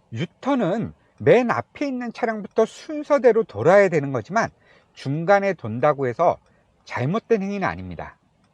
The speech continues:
자, 좌회전 신호 들어오면 유턴 들어갈게요. 신호 수시로 계속 확인하고 계셔야 됩니다. 지금 제가 있는 차로는 좌회전도 가능하고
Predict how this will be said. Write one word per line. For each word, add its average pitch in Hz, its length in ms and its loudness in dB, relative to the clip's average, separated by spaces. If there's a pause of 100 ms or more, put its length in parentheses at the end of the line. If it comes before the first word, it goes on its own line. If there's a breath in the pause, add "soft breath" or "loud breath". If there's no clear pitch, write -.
(320)
자, 87 120 -10
좌회전 170 480 0
신호 196 220 -8
들어오면 160 400 -6
유턴 151 340 -10
들어갈게요. 90 560 -8 (460)
신호 175 420 -8
수시로 208 400 -8
계속 110 340 -10
확인하고 180 360 -8
계셔야 110 360 -10
됩니다. 92 540 -12 (180)
지금 190 380 -8
제가 170 320 -4
있는 175 200 -8
차로는 175 480 -10 (140)
좌회전도 165 600 -4
가능하고 113 560 -8